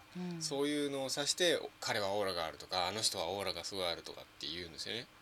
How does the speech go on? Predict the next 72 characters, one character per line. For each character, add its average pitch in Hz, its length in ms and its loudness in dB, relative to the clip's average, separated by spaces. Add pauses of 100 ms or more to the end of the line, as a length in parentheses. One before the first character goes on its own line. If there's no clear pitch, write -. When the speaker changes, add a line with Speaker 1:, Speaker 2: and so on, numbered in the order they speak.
(120)
Speaker 1:
う - 20 -4
ん。 170 340 -4
Speaker 2:
だ 147 80 -6
か 151 80 0
ら 196 60 4
こ 214 60 4
の 214 60 2
三 202 160 -6
つ 240 360 -4
だ 151 120 4
と 101 100 -6
思 87 100 -8
う 82 40 -10
ん 73 100 -14
で 65 80 -14
す - 80 -8
よ。 69 100 -12 (140)
お-、 - 80 -6
Speaker 1:
う - 20 -6
ん。 - 40 -6
Speaker 2:
こ 156 160 -4
の 135 80 0
世 135 120 0
で 101 100 0
オ 127 180 0
ー 127 40 2
ラ 101 120 0
と - 100 -10
い 85 40 -8
う - 60 -16
言 95 100 -10
葉 92 120 -6
が 85 100 -6
使 - 200 -8
わ 92 160 -4
れ 92 100 -6
る 92 160 -8
場 90 80 -4
合、 87 120 -4
Speaker 1:
う - 20 -4
ん。 110 240 -4 (440)
Speaker 2:
こ 165 60 -8
の 156 80 -2
三 165 160 -2
つ 202 140 -8
の 160 80 0
ど 143 80 2
れ 139 60 4
か 104 80 -6
を 85 100 -4
指 85 120 -12
し - 60 -10
て - 80 -10
い - 60 -16
る。 - 40 -20 (600)
で、 170 240 4
霊 175 200 4
感 202 200 0
の 202 100 -2
な 208 140 2
い 185 60 4
人 113 240 2
が、 120 340 6
Speaker 1:
う - 60 -6
ん。 190 180 -8 (380)
Speaker 2:
普 170 100 -2
段 107 420 2
日 107 260 -2
常 160 160 2
会 170 240 2
話 113 140 2
で、 131 320 8